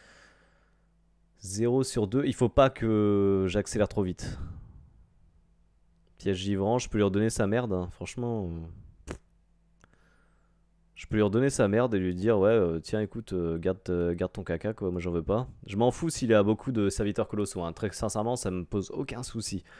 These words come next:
Il peut avoir Sir Finlay pour échanger, moi ça me dérange pas du tout. Franchement, pas de souci. Je mets le Tavish derrière, par contre, euh, je peux mettre une manœuvre, ça me fait rip-hop le baraque en double et je peux agresser comme ça. Peut-être. Ça peut être une solution.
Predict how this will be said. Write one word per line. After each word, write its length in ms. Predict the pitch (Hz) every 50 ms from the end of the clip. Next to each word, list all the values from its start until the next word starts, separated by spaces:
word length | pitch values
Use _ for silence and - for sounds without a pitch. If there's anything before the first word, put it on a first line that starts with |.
| - - - - - - - _ -
Il 100 | - 90
peut 60 | 98
avoir 160 | 98 101 101
Sir 200 | - - 110 -
Finlay 300 | - - 110 101 104 107
pour 160 | 90 - 98 95
échanger, 320 | - - 92 87 110 113
moi 140 | 107 95 87
ça 160 | - - 82
me 40 | 82
dérange 280 | 80 80 80 82 -
pas 80 | - 101
du 100 | 98 98
tout. 140 | - - - - _ _ _ _ _
Franchement, 520 | - - 90 90 - - 104 104 101 95 - - - - _ _ _ _ _ _ _ _ _ _ _ _ _ _ -
pas 80 | - 85
de 60 | -
souci. 240 | - 90 82 - - -
Je 60 | - -
mets 60 | 95
le 60 | 95
Tavish 280 | - 104 101 110 113 107
derrière, 280 | 113 107 104 117 120
par 160 | 113 - 101 -
contre, 260 | - 120 117 - - - - - - - - - - - - - - _ - -
euh, 160 | - 95 95 95
je 100 | - -
peux 60 | 107
mettre 240 | 113 113 110 - 113
une 80 | 110
manœuvre, 420 | 107 107 110 117 123 110 98 101 92
ça 340 | - - - - - 110
me 60 | 98 95
fait 240 | - - - 107
rip-hop 380 | 104 101 107 - - 117 107 -
le 100 | 110 104
baraque 400 | 90 101 98 98 104 107 98 -
en 120 | 104 98
double 560 | 98 90 101 117 135 143 139 135 135 135 131 123
et 100 | 113 107
je 100 | - -
peux 200 | - - 113 117
agresser 440 | 113 101 104 107 107 - - 120
comme 180 | - - 107 101
ça. 180 | - - 87 - - - - - - - - - - _ _
Peut-être. 520 | - 117 110 - 92 85 - - - - - _ _ _ _ _ - - _ _ - _ -
Ça 160 | - - 95
peut 120 | 92 123 127
être 100 | 127 -
une 100 | 139 135
solution. 460 | - 123 120 120 - - 95 92